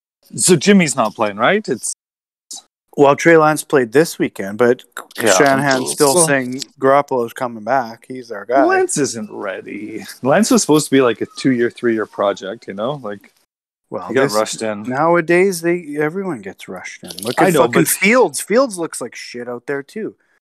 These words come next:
Speaker 1: But he's not exactly Ohio State,
Speaker 2: <clears throat>
Speaker 1: Alabama. Like, Lance played for s-, North Dakota State, man. And he didn't even play last year, you know?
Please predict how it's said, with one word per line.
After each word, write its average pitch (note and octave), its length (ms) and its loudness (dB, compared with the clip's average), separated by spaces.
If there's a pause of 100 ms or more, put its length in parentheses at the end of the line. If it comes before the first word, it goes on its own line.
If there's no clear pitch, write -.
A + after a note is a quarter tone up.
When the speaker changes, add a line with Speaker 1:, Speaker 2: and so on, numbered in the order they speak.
Speaker 1:
But F3 100 -4
he's A3+ 260 0
not F#3+ 140 2
exactly D3 400 -4
Ohio A#2 360 -6
State, A#2+ 340 -14
Speaker 2:
<clears throat> - 20 -14
Speaker 1:
Alabama. A2+ 840 -6
Like, A2+ 160 -16 (600)
Lance G#3 340 2
played G3 280 -2
for F#3+ 160 -6
s-, - 200 -12 (1040)
North E3 240 -8
Dakota F3 320 -2
State, G3+ 480 -4
man. A#2+ 460 -4
And C#3 120 0
he D3+ 60 4
didn't D#3+ 180 0
even E3 160 0
play F#3 220 2
last G2+ 340 0
year, A2 200 -8
you A2 120 -6
know? E3+ 200 -6